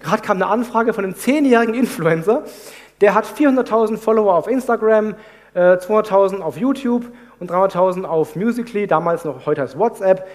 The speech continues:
ob er mit dem kooperieren soll.“ Der möchte mit dem kooper-, mit zehn Jahren möchte er eine Kooperation machen mit dem Hotel.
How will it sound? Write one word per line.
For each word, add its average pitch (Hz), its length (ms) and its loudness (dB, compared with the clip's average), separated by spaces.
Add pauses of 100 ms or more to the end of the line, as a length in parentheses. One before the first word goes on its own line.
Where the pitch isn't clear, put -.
(200)
ob 180 100 -2
er 185 60 0
mit 175 120 -2
dem 156 140 0
kooperieren 185 440 0
soll.“ 131 220 -4 (640)
Der 196 80 -4
möchte 139 160 -4
mit 160 80 -6
dem 170 80 -6
kooper-, 226 220 -2
mit 180 200 -6
zehn 320 220 -2
Jahren 202 340 -2
möchte 156 200 -6
er - 20 0
eine 185 80 -4
Kooperation 190 380 -4
machen 220 200 -4
mit 214 100 -10
dem 196 80 -8
Hotel. 147 280 -8